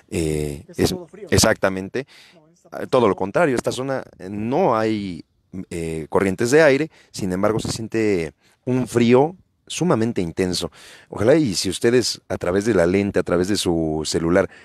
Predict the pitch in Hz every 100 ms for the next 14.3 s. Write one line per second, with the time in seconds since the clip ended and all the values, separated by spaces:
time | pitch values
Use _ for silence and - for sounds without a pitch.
0 | - _ 107 135 110 82 85 85 117 104
1 | - _ _ _ _ _ - 82 80 76
2 | - - - 135 117 92 90 82 78 82
3 | - 85 101 104 160 - - - - 180
4 | 117 98 90 85 87 87 87 82 82 80
5 | 90 101 117 139 143 202 - - _ _
6 | - - - _ _ - 101 92 87 85
7 | 80 - - - _ _ _ _ - -
8 | - 120 110 110 110 110 92 82 80 -
9 | 90 - 113 110 - 113 107 113 107 143
10 | 131 139 - _ 101 90 - 117 117 -
11 | 92 - 90 85 107 _ _ _ _ _
12 | - 110 107 95 85 117 110 104 95 -
13 | 92 113 101 110 85 80 76 - 95 95
14 | 104 110